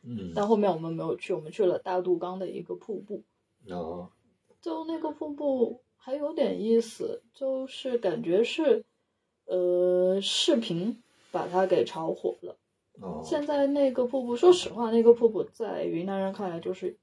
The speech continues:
Speaker 2: 啊，那个镜子里面的一道水沟，<laughs> 这样的感觉，
Speaker 1: <laughs>
Speaker 2: 因为它瀑布落差不算大，可能就十米左右。
Speaker 1: 大渡港是有一点靠近，呃，思茅了，
Speaker 2: 靠思茅，
Speaker 1: 啊。
Speaker 2: 就去思茅的那个方向。
Speaker 1: 茶是，那边是台地茶特别多。
Speaker 2: 嗯。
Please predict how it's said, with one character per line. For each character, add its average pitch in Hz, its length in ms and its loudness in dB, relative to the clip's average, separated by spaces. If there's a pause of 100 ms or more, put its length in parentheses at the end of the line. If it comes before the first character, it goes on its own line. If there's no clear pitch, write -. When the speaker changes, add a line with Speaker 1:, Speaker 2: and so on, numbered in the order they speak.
(220)
Speaker 2:
啊， 208 220 -6
那 240 100 0
个 247 100 0
镜 240 260 2
子 190 140 2
里 180 100 2
面 180 220 -4
的 175 100 -6
一 165 120 -6
道 190 220 0
水 - 340 -4
沟， 180 160 -6 (220)
<laughs> - 260 -4
这 233 100 8
样 247 180 10
的 208 160 8
感 - 140 -2
觉， 175 100 -2
Speaker 1:
<laughs> - 20 2
Speaker 2:
因 214 80 2
为 247 100 0
它 269 120 0
瀑 262 200 -4
布 240 220 0
落 240 180 4
差 247 480 -6 (160)
不 202 80 -14
算 233 240 -8
大， 214 120 -2
可 196 60 -8
能 196 140 -8
就 226 100 0
十 - 220 -4
米 214 200 2
左 220 120 0 (100)
右。 233 100 0 (400)
Speaker 1:
大 185 140 4
渡 160 140 12
港 90 220 8
是 135 140 2
有 95 160 10
一 113 60 8
点 107 260 6
靠 95 520 2 (300)
近， - 160 -16 (200)
呃， 95 100 -6
思 - 220 -6
茅 139 140 6
了， - 40 6
Speaker 2:
靠 - 60 6
思 - 140 8
茅， - 160 -4
Speaker 1:
啊。 214 120 -8
Speaker 2:
就 90 160 2
去 269 160 0
思 285 160 -2
茅 202 200 4
的 208 120 2
那 196 100 0
个 190 40 -4
方 185 220 6
向。 104 100 -2
Speaker 1:
茶 107 100 -2
是， 123 60 0
那 139 140 6
边 143 260 8
是 131 180 4
台 - 200 2
地 220 140 8
茶 190 200 -4
特 131 80 -4
别 90 160 -4
多。 - 160 -12
Speaker 2:
嗯。 - 80 -20